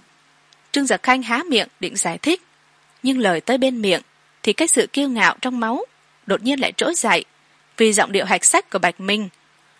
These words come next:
Hắn hất hàm, bày ra vẻ mặt lạnh lùng, cố gắng đè nén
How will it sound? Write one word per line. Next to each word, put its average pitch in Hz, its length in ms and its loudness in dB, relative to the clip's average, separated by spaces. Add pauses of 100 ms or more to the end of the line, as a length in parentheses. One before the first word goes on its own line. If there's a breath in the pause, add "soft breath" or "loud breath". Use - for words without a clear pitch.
(180)
Hắn 220 220 2
hất 349 220 -2
hàm, 175 300 0 (460)
bày 202 140 2
ra 277 180 0
vẻ 196 120 -2
mặt 180 240 0
lạnh 185 200 -2
lùng, 175 280 -2 (880 soft breath)
cố 220 180 4
gắng 233 220 0
đè 196 160 2
nén 175 340 -4